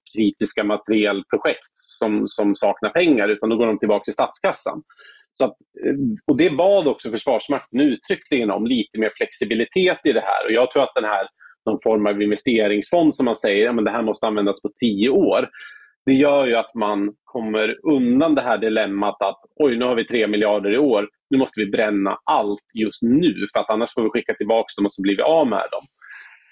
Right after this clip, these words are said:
Eh, men det sagt så måste, tycker jag också att vi måste ha en mycket högre tolerans för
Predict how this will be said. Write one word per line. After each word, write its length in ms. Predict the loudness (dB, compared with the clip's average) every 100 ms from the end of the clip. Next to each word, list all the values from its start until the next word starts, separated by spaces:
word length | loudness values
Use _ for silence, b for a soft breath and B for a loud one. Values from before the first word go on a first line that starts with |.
| B B _ -2
Eh, 140 | 0 2
men 220 | 0 2
det 260 | 2 0 0
sagt 320 | -2 -2 -2
så 140 | -4 -4 _ _ -2
måste, 220 | -2 -4 _ -6
tycker 220 | 0 2
jag 320 | 4 4 2
också 240 | 0 -2
att 100 | -2
vi 60 | 2
måste 560 | 2 2 -4 -8 -2 0
ha 320 | 2 2 2
en 120 | 0
mycket 360 | -4 -4 -4 0
högre 300 | 0 0 -4
tolerans 920 | -4 -2 0 0 0 0 -2 -8 _
för 440 | -2 2 2 0